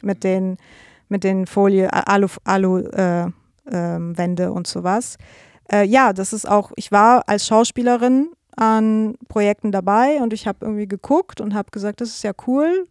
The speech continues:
das könnte ich auch machen, weil mich das interessant, äh, interessiert hat. Also Talent ist Interesse.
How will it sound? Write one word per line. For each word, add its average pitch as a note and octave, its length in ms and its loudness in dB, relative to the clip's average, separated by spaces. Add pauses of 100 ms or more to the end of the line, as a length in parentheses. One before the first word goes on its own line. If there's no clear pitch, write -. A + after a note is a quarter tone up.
das A3+ 180 -4
könnte A#3+ 240 -2
ich - 100 -2
auch C4+ 160 4
machen, A#3 460 -2
weil A3+ 160 2
mich A3+ 140 -2
das A3 220 -4
interessant, C4+ 800 0
äh, A3+ 140 4
interessiert B3+ 460 2
hat. A3 200 0
Also G3 160 -4
Talent A3 360 2
ist A3 120 -4
Interesse. A3+ 640 -4